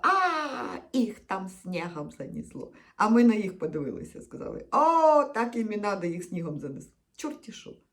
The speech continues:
Коротше, все тепло, все класно. А дощик потрібен. Чому?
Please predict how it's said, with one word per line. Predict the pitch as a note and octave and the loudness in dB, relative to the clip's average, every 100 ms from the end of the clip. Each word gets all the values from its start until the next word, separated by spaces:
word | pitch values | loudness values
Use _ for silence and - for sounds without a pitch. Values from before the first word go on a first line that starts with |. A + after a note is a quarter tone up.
| _ _ _ _ _ _ - - - _ _ - _ - - _ _ _ - - - - | _ _ _ _ _ _ -20 -20 -20 _ _ -20 _ -20 -20 _ _ _ -14 -10 -10 -10
Коротше, | G3+ C#3+ - E3+ - - _ _ _ _ _ _ | -12 -10 -12 -14 -16 -20 _ _ _ _ _ _
все | - - E3+ | -16 -8 -6
тепло, | B3 B3+ C#3+ | -6 -8 -10
все | - D3 | -10 -12
класно. | D3 F3 G#3+ - - _ _ _ _ - - - - | -8 -10 -10 -12 -14 _ _ _ _ -20 -20 -20 -8
А | G3+ | -8
дощик | D#3+ G#3+ E4 - - - | -2 0 0 -2 -8 -14
потрібен. | - G3 A3 F#3 G3+ G3+ - - - _ _ _ _ _ _ _ _ _ _ _ _ _ _ _ - | -12 -8 -6 -4 -2 0 -2 -8 -14 _ _ _ _ _ _ _ _ _ _ _ _ _ _ _ -2
Чому? | A3+ G3 F#3 A3+ B3 | 0 0 -2 -2 -4